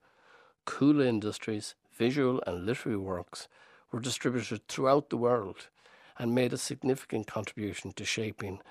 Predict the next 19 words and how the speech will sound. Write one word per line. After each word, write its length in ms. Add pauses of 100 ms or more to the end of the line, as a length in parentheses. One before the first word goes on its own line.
(140)
a 60
cultural 480
identity 640 (140)
for 100
the 120
new 280
Irish 320
state. 400 (1300)
Today, 480 (540)
the 80
Yeats 320
sisters 420
would 140
likely 380
be 120
recognised 760
with 200
numerous 560
accolades, 640